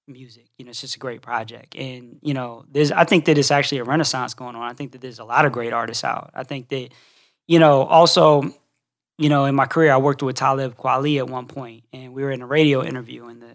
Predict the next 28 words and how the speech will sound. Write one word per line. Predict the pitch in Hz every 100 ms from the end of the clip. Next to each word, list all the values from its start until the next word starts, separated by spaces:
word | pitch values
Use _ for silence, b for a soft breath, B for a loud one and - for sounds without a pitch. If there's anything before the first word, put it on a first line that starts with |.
| _
the | -
jock | 131 143 131 143
asked | 131 131
him, | 131 - b b -
"Does | 143
it | 135
upset | 123 - 160 147
him | 131 123
that | 131
he's | 131
not | 139 131
more | 127 127
successful?" | - - 165 156 - - - _ _ _ -
And | 139
he's | 143
like, | 135 123
"Success | - 139 - 165 151
is | 143
in | 139
the | 131
eye | 135 127
of |
the | 123
beholder." | 123 120 175 147 - B B B
He's | 156
like, | 139 -
"I | 160 170
tour | - 190 190 160 143 127